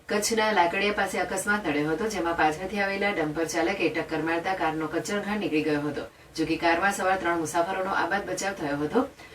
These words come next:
કાંકરેજ તાલુકાના આકોલી ગામના અને કાંકરેજ તાલુકા કિસાન સંઘના પ્રમુખ વાઘાભાઈ, વાઘાભાઈ પટેલ પોતાના સગા જગમાલભાઈ આર્યન માટે, આર્યન અને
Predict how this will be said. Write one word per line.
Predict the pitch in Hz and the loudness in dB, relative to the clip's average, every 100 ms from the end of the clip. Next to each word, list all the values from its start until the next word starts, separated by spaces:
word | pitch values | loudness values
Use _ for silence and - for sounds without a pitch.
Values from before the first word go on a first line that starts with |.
| - 196 | -4 2
કાંકરેજ | 196 220 226 | 8 10 10
તાલુકાના | 214 208 208 196 | 6 2 0 2
આકોલી | - 208 202 | 0 0 -4
ગામના | 196 190 196 | -2 -2 0
અને | 170 160 | 0 -2
કાંકરેજ | 156 156 160 156 | -2 -2 0 0
તાલુકા | 160 160 180 190 | 0 -2 -2 -2
કિસાન | 165 160 165 | -2 -2 -6
સંઘના | 170 180 180 | -6 -4 -2
પ્રમુખ | 185 185 196 - - - | -2 -2 -6 -10 -20 -2
વાઘાભાઈ, | 175 180 208 202 208 220 | 4 4 4 0 4 4
વાઘાભાઈ | - 175 175 175 170 | 2 -2 0 0 0
પટેલ | 170 185 202 | -2 -2 -4
પોતાના | - 170 165 | -4 -2 -2
સગા | 160 160 185 | -2 -2 -2
જગમાલભાઈ | 330 151 165 160 170 | 0 0 0 0 2
આર્યન | 151 156 170 190 | 2 0 -2 -2
માટે, | 185 196 214 - - - - - - | -2 -2 -4 -8 -20 -20 -20 -14 0
આર્યન | 180 196 208 | 2 2 0
અને | 165 170 170 180 | 0 2 0 -2